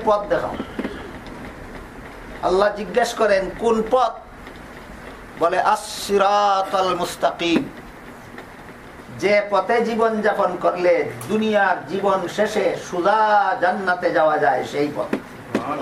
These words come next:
তখন আল্লাহ বলেন, "লাকা মা সাআলতা ইয়া আবদি,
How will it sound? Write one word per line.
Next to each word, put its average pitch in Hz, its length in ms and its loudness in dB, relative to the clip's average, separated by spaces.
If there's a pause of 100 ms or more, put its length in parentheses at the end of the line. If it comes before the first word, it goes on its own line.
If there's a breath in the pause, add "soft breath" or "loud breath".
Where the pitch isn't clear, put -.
(2250)
তখন 180 240 2
আল্লাহ 196 300 4
বলেন, 220 280 2
"লাকা 214 520 2
মা 226 200 2
সাআলতা 214 540 2
ইয়া 202 200 4
আবদি, 180 340 -2